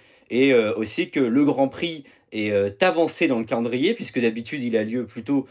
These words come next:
en juin, et cette fois-ci on est encore en mai, donc on sait qu'on va avoir un week-end aussi avec des températures plus fraîches que d'habitude, et ça va être un,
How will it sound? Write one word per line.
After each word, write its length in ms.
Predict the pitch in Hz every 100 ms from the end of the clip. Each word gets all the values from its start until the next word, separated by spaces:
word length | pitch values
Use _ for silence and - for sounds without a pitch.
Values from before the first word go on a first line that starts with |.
| _ -
en 160 | 160
juin, 480 | 143 127 131 165 202 -
et 40 |
cette 160 | 110 113
fois-ci 460 | 123 117 139 139 135 _ _
on 140 | 113 113
est 180 | 107
encore 300 | 107 117 156
en 120 | 120 110
mai, 320 | 120 156 175
donc 280 | 120 113 -
on 260 | 85 113 110
sait 160 | 143
qu'on 120 | 147 123
va 80 |
avoir 180 | 107 120
un 80 | 113
week-end 300 | 117 113 147
aussi 360 | 127 - 139 143 - _
avec 200 | 113 113
des 100 | 110
températures 680 | 117 117 117 110 107 131 - _
plus 240 | 127 151
fraîches 400 | 180 - 160 151
que 80 | -
d'habitude, 640 | 135 127 117 - 185 120 - - -
et 80 | 101
ça 100 | 113
va 60 |
être 140 | 110 -
un, 140 | 131